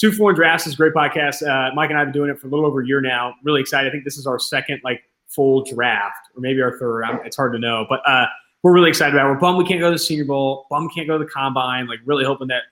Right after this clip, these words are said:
we could have pulled those things through, 'cause that's where we have a lot of fun meeting some of the other guys in the industry. But then also go to P F F dot com. You know, check out my work on, um, on P F F dot com. Follow me on Twitter, P F F underscore Austin Gayle, G A Y L E. But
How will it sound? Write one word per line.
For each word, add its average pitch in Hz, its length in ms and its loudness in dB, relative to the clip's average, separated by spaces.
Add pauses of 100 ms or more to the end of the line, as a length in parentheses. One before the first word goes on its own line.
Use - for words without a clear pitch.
(280)
we 147 80 0
could 139 100 2
have 127 100 -2
pulled 135 180 0
those 131 180 2
things 131 180 -2
through, 135 160 2
'cause 127 100 2
that's 143 200 2
where 135 80 4
we 131 80 2
have 123 140 0
a - 20 -8
lot 120 120 2
of 123 60 -6
fun 120 320 -2
meeting 120 160 -4
some 120 140 -10
of 117 60 -4
the 123 80 0
other 120 140 0
guys 120 380 -2 (240)
in 147 100 2
the 131 120 2
industry. 131 500 0
But 139 120 0
then 139 100 2
also 175 280 4
go 165 120 4
to 175 60 6
P 190 120 4
F 180 80 0
F 185 140 0
dot 170 160 0
com. 165 280 0
You - 60 -18
know, 110 60 -14
check 143 180 -4
out 135 80 -2
my 131 80 -2
work 131 320 -2
on, 127 220 -2
um, 113 360 -4 (160)
on 127 120 -8
P 139 80 -2
F 127 120 -2
F 123 140 -4
dot 123 180 -2
com. 120 360 -4
Follow 127 160 -2
me 123 80 -4
on 120 80 -6
Twitter, 123 320 -4
P - 160 -6
F 123 80 -6
F 117 120 -8
underscore 120 560 -6
Austin 120 300 -4
Gayle, 117 340 -2
G 117 240 -4
A 110 80 -4
Y 117 200 -2
L 113 160 -4
E. 120 240 0
But 127 200 2